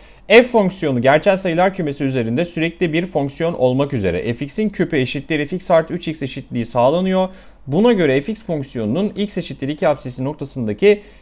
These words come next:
teğetinin eğimi. Şimdi bakın arkadaşlar, biz buradaki teğetlerin eğimini nasıl buluyorduk? Fonksiyonun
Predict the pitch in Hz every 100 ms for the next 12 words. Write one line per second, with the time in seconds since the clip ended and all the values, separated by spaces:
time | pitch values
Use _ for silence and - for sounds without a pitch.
0 | - - - 180 175 160 160 160 190 190
1 | 147 156 165 156 143 165 160 208 220 175
2 | 160 139 131 131 165 196 220 214 - 202
3 | 196 202 208 208 214 214 226 196 143 143
4 | 233 - 208 196 - 160 160 226